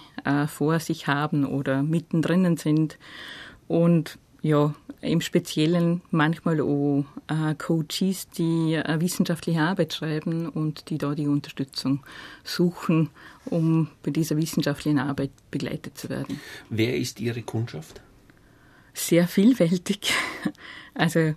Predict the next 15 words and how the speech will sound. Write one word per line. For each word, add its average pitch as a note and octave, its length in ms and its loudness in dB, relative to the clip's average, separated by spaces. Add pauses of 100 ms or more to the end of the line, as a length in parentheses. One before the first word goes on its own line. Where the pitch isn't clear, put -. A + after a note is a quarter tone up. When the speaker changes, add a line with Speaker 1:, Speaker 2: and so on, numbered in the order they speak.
(320)
Speaker 1:
im D#3 340 2
Coaching-Bereich C#3+ 1200 2
Studenten C#3+ 580 2
und C3+ 120 2
Studentinnen, F3+ 1000 2 (440)
aber D3 320 2
auch D3 160 4
Einzelpersonen C#3+ 1160 2
mit C3+ 520 0
persönlichen D#3 480 2
Anliegen, D3 640 2
mit C#3 140 0
beruflichen F3 500 0
Anliegen. D#3 560 0 (540)
Und D#3 720 4